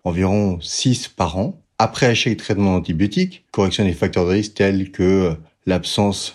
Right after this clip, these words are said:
euh, d'hydratation, la régularisation du transit, on peut prescrire un antibiocycle. Il faut bien sûr retenir des vraies infections urinaires symptomatiques et non pas des E C B U positifs, d'où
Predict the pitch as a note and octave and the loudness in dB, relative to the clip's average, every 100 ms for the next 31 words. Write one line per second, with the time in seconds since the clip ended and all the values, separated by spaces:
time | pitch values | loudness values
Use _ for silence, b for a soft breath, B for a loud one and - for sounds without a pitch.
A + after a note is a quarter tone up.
0 | G2 E2 E2+ F2 F2 F#2 F2 - A#2+ B2 | -2 -2 0 0 0 0 -2 2 2 4
1 | B2 A#2 A2 F#2+ b - F2+ F#2 F#2+ F2+ | 4 2 0 -4 b -2 0 2 2 2
2 | F2+ F2+ F2+ D#2+ E2 D#2+ A2 - - _ | 0 -2 -4 -4 -4 -2 -4 -8 -20 _
3 | - G2 - D3 D3 F#2+ - A2+ C#3 - | -2 0 2 0 0 -4 -4 -6 -6 -2
4 | G2 F#2 - E2 F#2+ - - _ _ _ | 0 0 -4 -6 -6 -8 -18 _ _ _
5 | _ F#2 - F#2+ G2 - A2 F#2+ F#2+ A2+ | _ -6 -2 0 0 0 0 2 0 2
6 | G#2+ G#2 F2+ - - F#2 F#2 D#2 G#2 A#2+ | 2 2 -2 -12 -12 -2 0 2 2 4
7 | A2+ G2+ E2 F#2+ - G2+ G#2 F#2+ F#2 E2 | 2 -4 -4 -4 -4 -4 0 0 0 0
8 | - F2+ E2 D2+ D#2 D3+ - - _ F2+ | -2 -2 0 -2 -2 -6 -6 -20 _ -2
9 | E2+ E2+ C3 G#2 E2+ E2 F2+ E2 G2+ A2+ | 0 0 0 0 -2 -4 -2 0 0 0
10 | G2 E2 - B2+ - - _ _ G#2 G#2+ | -2 -2 -2 -4 -4 -16 _ _ 0 0
11 | C#3 | 0